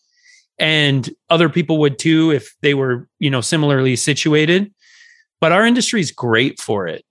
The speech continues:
It's just, you know, there's this opportunity to learn from others. And I've kinda wanted to, you know, in the last, we've got about ten minutes left here, but talk about this idea of mentorship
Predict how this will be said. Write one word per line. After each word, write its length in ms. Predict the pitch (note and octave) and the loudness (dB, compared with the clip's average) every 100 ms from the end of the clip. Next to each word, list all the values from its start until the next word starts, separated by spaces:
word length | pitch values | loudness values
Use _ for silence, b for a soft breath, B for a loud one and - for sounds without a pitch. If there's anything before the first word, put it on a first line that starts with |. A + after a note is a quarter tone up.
| _ _ - | _ _ -4
It's 220 | C#3+ - | -2 0
just, 280 | D#3+ C#3 - | 0 0 -2
you 140 | F3 D3 | -2 0
know, 120 | C#3 | 2
there's 220 | C#3 C3+ | 2 2
this 180 | C#3 F#3 | 0 0
opportunity 1040 | F3 F#3 D#3+ - E3+ E3 D#3 C#3+ C3 A#2+ b b b b - | 0 0 -2 -2 -2 0 -2 -2 -4 -6 b b b b -4
to 100 | D3+ | 0
learn 260 | D3 D3+ | 2 2
from 220 | D#3 D#3 C3+ | 0 -2 0
others. 680 | C#3+ C3+ A#2+ A2+ A2 - - _ _ | 0 0 0 -2 -4 -10 -16 _ _
And 120 | D#3 | 0
I've 140 | D#3+ D3+ | 0 0
kinda 200 | G3+ G#3+ | 0 2
wanted 320 | F#3+ E3+ D3 | 2 0 0
to, 480 | D3 C3 B2+ A#2+ B2+ | 0 0 0 -2 -4
you 100 | A3 | -2
know, 120 | D3 C3+ | 0 2
in 60 | |
the 100 | C3+ | 0
last, 540 | C3 D3 C#3+ C3 - - B B B B _ | 2 2 0 -2 -8 -16 B B B B _
we've 80 | - | 0
got 140 | C4 | 2
about 280 | E3+ D3+ - | 2 0 -2
ten 240 | - F#3 | -2 0
minutes 280 | E3+ E3 D3+ | 0 -2 -2
left 260 | D3+ B2+ - | -2 -2 -2
here, 460 | C3+ B2+ A#2+ A#2 - _ _ _ _ _ _ - | 0 2 0 -2 -6 _ _ _ _ _ _ -2
but 380 | D#3 C#3 C3 - _ _ _ _ _ | 2 2 0 -6 _ _ _ _ _
talk 280 | - E3+ F3+ | -2 0 0
about 320 | F#3+ E3 D#3+ | 0 0 0
this 180 | D#3+ D3+ | -2 -2
idea 400 | D3+ B2+ D3+ D3+ | -2 -2 0 0
of 100 | C3 | 0
mentorship 800 | B2 B2+ B2+ A#2+ G#2+ - G#2 G#2 | -2 -4 -4 -4 -4 -2 -2 -2